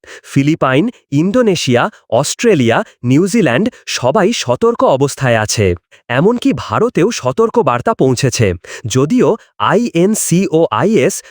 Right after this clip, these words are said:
বলেছে ভারতের উপকূলবর্তী এলাকায় সুনামির সম্ভাবনা নেই। এই আতঙ্কের মধ্যে সোশ্যাল মিডিয়ায় একটি জাপানিজ নাম বারবার আলোচিত হচ্ছে, রিও তাতসুকি। অনেকে বলছেন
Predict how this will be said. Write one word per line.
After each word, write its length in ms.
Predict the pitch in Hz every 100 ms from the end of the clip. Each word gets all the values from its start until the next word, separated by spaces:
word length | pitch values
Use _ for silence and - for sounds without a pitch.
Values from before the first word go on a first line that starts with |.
| -
বলেছে 420 | 113 165 254 - 156 - - 113
ভারতের 460 | 101 123 202 262 208
উপকূলবর্তী 680 | 135 190 202 233 202 214 240 120
এলাকায় 440 | 120 190 - 139 214 -
সুনামির 480 | - 139 170 220 254
সম্ভাবনা 580 | - 123 190 202 131 190
নেই। 280 | 202 131 113 90 95 _ _ -
এই 180 | 143 226 254
আতঙ্কের 500 | 104 110 185 220 247
মধ্যে 360 | 139 196 - 131 190 - -
সোশ্যাল 420 | - 135 165 254
মিডিয়ায় 460 | 214 175 180 214 226
একটি 220 | 143 - 180
জাপানিজ 500 | 120 110 180 226 233 135
নাম 180 | 117 208
বারবার 420 | 131 113 190 143 208
আলোচিত 420 | 113 135 165 147 143
হচ্ছে, 420 | 117 117 - 110 85 - - 123
রিও 320 | 107 151 233 269
তাতসুকি। 600 | 131 135 - 135 - 101 80 _ - - -
অনেকে 360 | 123 220 269
বলছেন 440 | 165 180 208 254